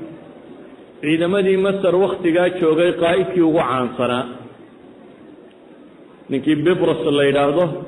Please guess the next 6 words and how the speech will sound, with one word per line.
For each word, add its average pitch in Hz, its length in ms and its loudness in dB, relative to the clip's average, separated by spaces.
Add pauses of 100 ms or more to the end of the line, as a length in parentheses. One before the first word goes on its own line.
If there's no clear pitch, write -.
(1300)
oo 147 180 0
ah 170 200 2
markaa 165 360 0
qaa'id 165 440 0 (120)
muxannaka, 151 760 0 (2000)
dagaaladii 170 720 2